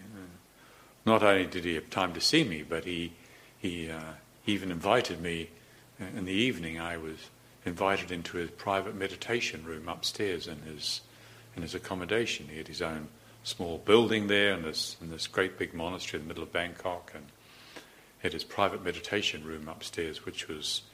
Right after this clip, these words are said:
used by previous abbots of many generations. And, and there was nobody else in there, he, but he invited me in there, and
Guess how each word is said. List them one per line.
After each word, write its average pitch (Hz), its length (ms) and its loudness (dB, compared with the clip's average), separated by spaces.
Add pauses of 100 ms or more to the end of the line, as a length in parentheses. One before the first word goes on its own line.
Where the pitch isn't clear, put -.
(300)
used 87 320 0
by 82 140 0
previous 95 560 4
abbots 78 480 -4
of 80 100 -12
many 90 200 -6
generations. 82 760 -4
And, 104 120 -14 (1040)
and 101 120 0
there 101 40 0
was 95 100 2
nobody 120 280 10
else 117 240 6
in 78 80 -8
there, 78 300 -2
he, 98 180 -6
but 107 240 -8 (180)
he - 160 -6
invited 90 420 -4
me 104 200 -6
in 78 100 -16
there, 78 280 -10 (140)
and 95 180 -14